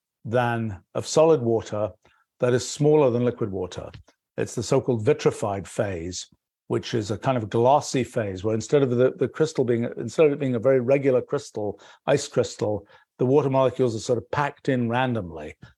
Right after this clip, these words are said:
This is what, when you have glass, for example, the, the silicon dioxide in glass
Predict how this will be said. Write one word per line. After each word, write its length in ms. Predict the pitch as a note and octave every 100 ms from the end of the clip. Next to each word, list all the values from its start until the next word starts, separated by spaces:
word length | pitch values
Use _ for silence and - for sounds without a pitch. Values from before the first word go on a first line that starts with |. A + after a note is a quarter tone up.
| -
This 120 | C#3
is 120 | C#3 A#2+
what, 160 | C3+
when 100 | C#3
you 60 | B2+
have 200 | C3 G#2
glass, 600 | B2 B2 G#2+ F#2 - -
for 120 | G#2
example, 600 | F#2+ G#2 G2 F2+ F#2+ G2 - - _ -
the, 180 | A#2
the 180 | G#2+ B2
silicon 420 | - D3+ C3+ C#3
dioxide 560 | A#2+ A#2+ B2+ - A#2+ G#2+
in 120 | G#2+
glass 680 | G2+ C#3 A#2 G2+ - -